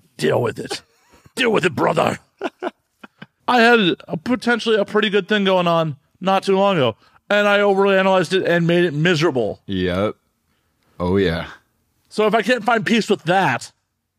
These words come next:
Speaker 1: how the fuck am I gonna find peace with anything?
Speaker 2: Well, I remember, uh, one s-, import-, or two important things. Don't judge yourself, and I've said this before, and two, not every thought is yours. Don't listen to your thoughts like they're you.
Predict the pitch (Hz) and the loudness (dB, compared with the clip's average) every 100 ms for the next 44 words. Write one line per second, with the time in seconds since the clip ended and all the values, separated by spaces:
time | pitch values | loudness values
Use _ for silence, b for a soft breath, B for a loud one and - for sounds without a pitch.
0 | _ _ _ _ _ _ _ _ 175 208 | _ _ _ _ _ _ _ _ -2 0
1 | 190 180 185 185 185 170 165 165 156 151 | 0 0 2 2 2 0 0 -4 -4 -2
2 | 139 143 123 110 - 123 147 147 143 143 | -2 -2 -4 -8 -4 -4 0 2 4 4
3 | 123 110 87 107 104 101 - _ - 131 | 4 2 2 2 4 2 -2 _ -8 0
4 | 117 117 95 107 - 110 101 110 123 - | 2 0 -2 -10 -4 -2 0 0 0 0
5 | 127 - 160 139 107 104 90 95 87 82 | -2 2 2 2 2 0 0 -2 -4 -6
6 | - _ _ _ _ - 113 95 117 113 | -16 _ _ _ _ -8 -8 -4 0 4
7 | 135 147 135 117 110 107 123 - 104 107 | 4 0 0 2 4 2 0 0 0 0
8 | 107 87 87 - 101 113 147 135 113 117 | -2 -4 -4 -2 -4 -4 -8 -2 -2 0
9 | 95 - 131 135 170 - _ _ - 92 | -4 -4 0 2 0 -4 _ _ -2 0
10 | 104 120 - 110 107 113 110 113 101 107 | 2 0 -2 -2 0 -2 0 0 2 2
11 | 101 110 87 76 80 - _ _ _ _ | 0 0 0 -2 -8 -14 _ _ _ _
12 | _ _ _ _ 117 117 135 - 127 117 | _ _ _ _ -2 -2 -4 -4 -4 -2
13 | 117 113 110 - 104 92 - 92 - 92 | -2 0 0 0 0 0 -2 -6 -4 -2
14 | 87 87 76 50 | -2 -2 -4 -8